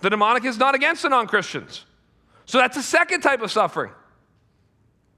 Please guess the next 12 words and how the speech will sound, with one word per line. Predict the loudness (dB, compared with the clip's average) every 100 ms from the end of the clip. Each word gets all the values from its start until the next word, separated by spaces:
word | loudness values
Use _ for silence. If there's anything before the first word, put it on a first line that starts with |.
| _ _ _ _ _ _ _ _ _ -20 -20 _ _ 2
There's | 2 2
the, | -2
the | 0
unique | -2 0 0 0 0
suffering | 0 0 0 -2
of | -4
being | -2 -2 0
persecuted | -2 -2 -4 -6 -6
for | -4
being | -2 -2
a | -2
Christian. | -4 -6 -10